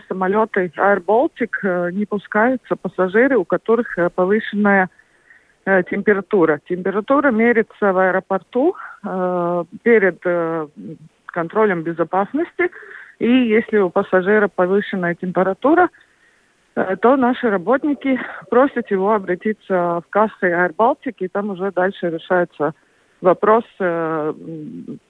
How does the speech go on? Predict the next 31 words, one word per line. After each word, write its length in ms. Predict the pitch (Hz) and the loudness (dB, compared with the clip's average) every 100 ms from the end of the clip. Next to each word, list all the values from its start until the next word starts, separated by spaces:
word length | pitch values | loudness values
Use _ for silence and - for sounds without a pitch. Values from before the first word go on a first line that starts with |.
| - | -10
каким 380 | - 165 190 190 | -6 -4 -2 -2
образом 380 | 196 208 170 175 | 0 -2 0 -2
менять 340 | 170 175 185 | 0 2 0
билеты 520 | 170 180 220 233 185 | 2 2 2 2 0
или, 240 | 165 165 151 - - - - _ _ _ | 2 2 0 -4 -20 -20 -20 _ _ _
э, 520 | 180 170 170 165 165 - - - 85 170 | -2 2 2 4 2 0 -6 -4 -2 -2
отменить 500 | 156 196 196 254 - | -2 0 2 2 2
полет. 420 | 208 214 220 220 | 2 4 2 0
Э, 240 | 196 180 | 0 2
но 300 | 180 196 208 | 2 0 0
на 160 | 185 190 | 0 -4
полет, 440 | 220 185 240 302 - | -4 -2 0 -2 -2
э, 320 | 247 190 180 170 | -2 0 -2 -6
с 40 | |
повышенной 520 | - 196 214 - 180 | -8 -6 -6 -8 -10
температурой 640 | 175 190 180 185 - 277 269 | -10 -10 -4 -4 0 0 0
попасть, 560 | 170 165 208 214 _ 202 | 0 -2 -2 -2 _ -4
э, 200 | 185 180 | -2 -2
невозможно. 640 | 185 185 156 156 139 123 - _ _ - - - - - - - | -2 -2 -2 -2 -2 -4 -10 _ _ -20 -20 -18 -18 -18 -20 -8
Э, 280 | - 185 180 | 2 4 4
для 280 | 180 208 240 | 2 2 0
пассажиров, 600 | 262 254 254 226 262 254 | 0 -6 -4 -2 -2 -2
которые 420 | 226 202 254 240 | -6 -4 -2 -2
прилетают, 760 | 208 220 226 233 190 277 330 - | -4 -4 -2 -2 0 2 0 0
как 240 | 214 214 | -4 -4
уже 140 | 196 190 | -4 -2
Айвис, 380 | 196 214 220 - - - - | 0 0 -2 -6 -12 -16 -6
э, 160 | 180 185 | -4 0
говорил, 540 | 190 208 254 349 349 - - | 0 0 2 2 2 -2 -10
для 240 | 180 208 220 | -4 0 0
пассажиров, 560 | 226 - 196 226 233 | 0 -6 -2 0 -2